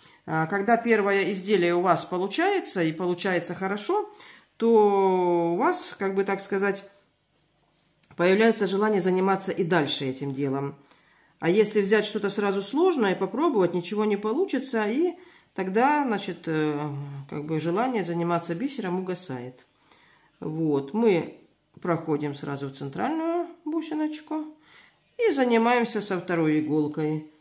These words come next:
Опять одеваем четыре. Раз, два, три,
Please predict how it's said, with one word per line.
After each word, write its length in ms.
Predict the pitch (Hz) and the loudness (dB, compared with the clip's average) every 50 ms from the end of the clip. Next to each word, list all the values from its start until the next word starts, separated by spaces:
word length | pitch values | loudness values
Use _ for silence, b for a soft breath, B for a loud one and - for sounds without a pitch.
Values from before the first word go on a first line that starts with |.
| B B B B B B _ - | B B B B B B _ -12
Опять 400 | - 170 170 175 190 175 170 180 | -8 -8 -4 -2 -2 0 0 0
одеваем 580 | 170 156 170 175 160 165 160 156 151 147 147 | 0 0 0 0 2 2 2 2 0 -2 -4
четыре. 520 | - - 180 160 - 170 156 143 143 147 151 | -6 -8 -8 -8 -4 -4 -4 -2 0 -2 -2
Раз, 480 | 156 156 151 156 - - - - - - _ _ _ _ _ _ _ _ _ _ _ _ _ _ _ _ _ _ _ _ _ _ _ _ _ _ _ _ _ _ _ _ _ _ _ | 0 -2 -2 -4 -6 -10 -14 -18 -20 -20 _ _ _ _ _ _ _ _ _ _ _ _ _ _ _ _ _ _ _ _ _ _ _ _ _ _ _ _ _ _ _ _ _ _ _
два, 560 | - - 160 170 185 196 226 254 302 339 339 - - - _ _ _ _ _ _ _ _ _ _ _ _ _ _ _ _ _ _ _ _ _ _ _ _ _ _ _ _ _ _ _ _ _ _ _ _ _ _ _ _ _ - | -8 -8 -6 -6 -4 -4 -4 -4 -4 -4 -6 -8 -10 -18 _ _ _ _ _ _ _ _ _ _ _ _ _ _ _ _ _ _ _ _ _ _ _ _ _ _ _ _ _ _ _ _ _ _ _ _ _ _ _ _ _ -6
три, 440 | 196 185 190 175 156 151 151 151 | -4 -2 0 0 0 -2 -4 -6